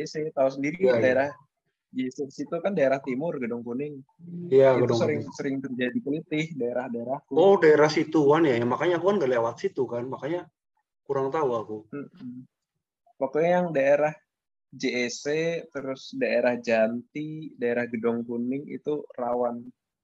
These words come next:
Speaker 2: Ya,
Speaker 1: Daerah
Speaker 2: ya,
Speaker 1: timur
Speaker 2: ya.
Speaker 1: deh pokoknya, Jogja
Speaker 2: Iya, iya,
Speaker 1: Timur.
Speaker 2: timur, timur, timur.
Speaker 1: Itu rawan, rawan ini, rawan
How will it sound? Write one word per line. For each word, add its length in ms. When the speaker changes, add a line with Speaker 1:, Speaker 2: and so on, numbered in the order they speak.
Speaker 2:
Ya, 240
Speaker 1:
Daerah 160
Speaker 2:
ya, 80
Speaker 1:
timur 280
Speaker 2:
ya. 40
Speaker 1:
deh 120
pokoknya, 280
Jogja 240
Speaker 2:
Iya, 120
iya, 0
Speaker 1:
Timur. 280
Speaker 2:
timur, 320
timur, 360
timur. 300
Speaker 1:
Itu 160
rawan, 560
rawan 400
ini, 280
rawan 280